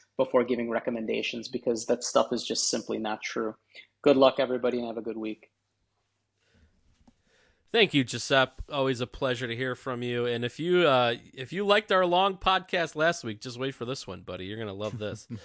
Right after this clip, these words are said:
Speaker 2: Um, yeah, I, I, I feel similarly. Like, y-, you hear, like, these stats, like, "Oh, forty percent of leagues, sixty percent of leagues," and, like, these guys have been on rosters the entire season in our league.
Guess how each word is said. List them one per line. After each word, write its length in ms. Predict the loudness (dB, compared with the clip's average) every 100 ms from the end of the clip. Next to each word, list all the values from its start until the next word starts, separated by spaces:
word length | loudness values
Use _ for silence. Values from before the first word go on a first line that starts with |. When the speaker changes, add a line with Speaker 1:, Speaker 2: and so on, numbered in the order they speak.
| -16 -18 -20 -20 -16 -2
Speaker 2:
Um, 420 | 2 4 2 -2 -10 -8 -10 _ _ _ _ _ -20 -2
yeah, 340 | 4 4 2 -6 -4
I, 140 | -4 -6 _ _ _ _ 0
I, 120 | 0 2
I 100 | 0
feel 280 | 2 2 2
similarly. 800 | 2 0 2 -2 -4 -6 -8 -10 -6
Like, 220 | -6 -6 -20
y-, 100 | -16
you 120 | -6 0
hear, 180 | 2
like, 180 | 2 0
these 160 | -2 -6
stats, 400 | 0 2 2 -2
like, 160 | -4
"Oh, 200 | -2 -2
forty 320 | 0 2 2 0
percent 340 | -4 -4 -4
of 60 | -2
leagues, 300 | -4 -6 -8
sixty 280 | -8 -10
percent 360 | -12 -10 -8 -8
of 80 | -6
leagues," 340 | -8 -10 -10
and, 220 | -10 -8
like, 220 | -8 -10 -8
these 180 | -10
guys 320 | -2 -2 0 -4
have 240 | -8 -6
been 160 | -4 -2
on 180 | -2
rosters 500 | 2 2 0 -4 -8
the 120 | -6 -8
entire 320 | -6 -6 -6
season 340 | -8 -10 -12
in 100 | -14
our 160 | -14 -14
league. 320 | -16 -20